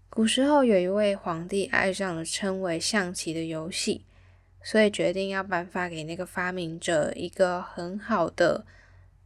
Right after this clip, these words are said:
呃，赏赐，所以请他自己许一个愿望。那发明围棋的发明者就说：“我的愿望是你赏我一粒米，只要在棋盘上的，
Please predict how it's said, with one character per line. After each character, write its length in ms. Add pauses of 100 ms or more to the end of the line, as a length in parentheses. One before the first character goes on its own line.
(100)
呃， 220
赏 400
赐， 320 (520)
所 140
以 80
请 300
他 260
自 180
己 360
许 320
一 100
个 160
愿 320
望。 180 (600)
那 320
发 280
明 260
围 160
棋 240
的 340
发 220
明 180
者 160
就 180
说 520 (420)
：“我 100
的 120
愿 200
望 300
是 160
你 260
赏 360
我 200
一 160
粒 240
米， 220 (460)
只 140
要 220
在 220
棋 260
盘 220
上 260
的， 300